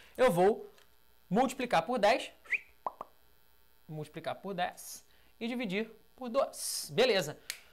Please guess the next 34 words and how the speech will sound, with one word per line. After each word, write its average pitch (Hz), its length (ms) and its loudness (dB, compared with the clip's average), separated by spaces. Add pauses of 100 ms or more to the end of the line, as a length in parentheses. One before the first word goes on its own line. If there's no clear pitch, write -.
(360)
Dividido 277 380 4
por 269 160 4
dois 196 400 4
vai 165 300 4
dar, 180 360 6
nham, 175 280 -2
nham, 175 180 -2
nham, 175 220 -2 (240)
vai 185 200 4
dar 180 440 4
cento - 840 -4
e 226 140 0
vinte. 170 680 -8 (240)
Aqui 165 220 -8
vai 208 80 2
dar 196 120 4
doze 208 280 4
vírgula 196 260 -2
vinte 170 180 -8
e - 20 -14
cinco, 226 340 -6
é 170 40 -4
isso 170 140 -6
aí? 220 220 -4 (340)
Doze 196 280 4
vírgula 175 200 0
vinte 185 180 -2
e - 20 -2
cinco. - 360 -2 (400)
Doze 185 380 4
vírgula 170 320 -2
vinte 185 160 -6
e - 60 -8
cinco. 226 440 -6